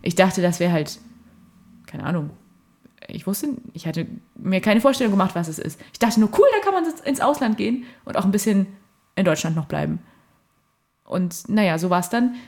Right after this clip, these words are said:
dass ich, ähm, also bei de-, bei dieser Jüngerschaftsschule drei Monate in Deutschland, in Herrnhut war. So, das ist keine Bibelschule, aber man lernt unglaublich viel. Man hat irgendwie die gan-, gefühlt die ganze Bibel gelesen und, äh,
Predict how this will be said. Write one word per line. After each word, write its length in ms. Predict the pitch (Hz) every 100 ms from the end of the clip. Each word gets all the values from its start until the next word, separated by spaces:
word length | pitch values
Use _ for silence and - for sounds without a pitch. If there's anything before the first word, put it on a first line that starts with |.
| -
dass 220 | - 185 175
ich, 220 | 170 -
ähm, 380 | 175 165 165 160 - _ _ _ _ - -
also 220 | 185 170
bei 120 | 165 175
de-, 240 | 180 170 -
bei 100 | -
dieser 160 | 165 165
Jüngerschaftsschule 680 | 170 190 214 220 214 214 196
drei 180 | 190 180
Monate 340 | 180 170 170
in 60 | 160
Deutschland, 460 | 160 - 233 240 247 - -
in 100 | -
Herrnhut 320 | 175 196 220
war. 200 | 240 254 247 - _ _
So, 200 | - 180
das 200 | 196 190
ist 100 | -
keine 220 | 240 233
Bibelschule, 540 | 190 170 170 160 156
aber 380 | - 170 165 165 - _ _ _ _ _ _
man 160 | 185 175
lernt 160 | 165
unglaublich 360 | 147 160 143 151
viel. 200 | 151 147 - _ _
Man 120 | 175
hat 100 | 165
irgendwie 160 | 160 160
die 60 |
gan-, 200 | - 170 - -
gefühlt 260 | 175 - 175
die 40 |
ganze 220 | 214 175
Bibel 180 | 185 208
gelesen 400 | 226 233 254 277 - - -
und, 440 | - 185 185 - -
äh, 300 | 170 151